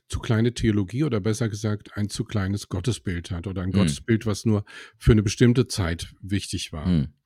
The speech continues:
Speaker 1: Ich hab vor fünf Jahren die afrikanische Autorin Chimamanda, Chimamanda Ngozi kennengelernt und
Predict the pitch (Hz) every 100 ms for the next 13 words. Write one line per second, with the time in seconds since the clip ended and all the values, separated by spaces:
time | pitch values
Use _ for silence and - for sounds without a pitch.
0 | - - - _ - 143 - - 127 113
1 | 107 113 _ _ _ _ _ - 202 -
2 | 110 98 175 220 147 120 117 117 117 _
3 | _ 151 180 - 117 117 131 139 147 147
4 | - 127 120 117 110 107 - - - -
5 | 123 113 - 143 131 127 131 - - -
6 | - - 190 190 185 160 127 104 82 87
7 | 87 - - 104 - 151 143 123 113 127
8 | 127 117 107 110 107 113 113 98 92 -
9 | 85 95 98 107 165 180 - _ _ -
10 | - - _ 127 123 117 117 -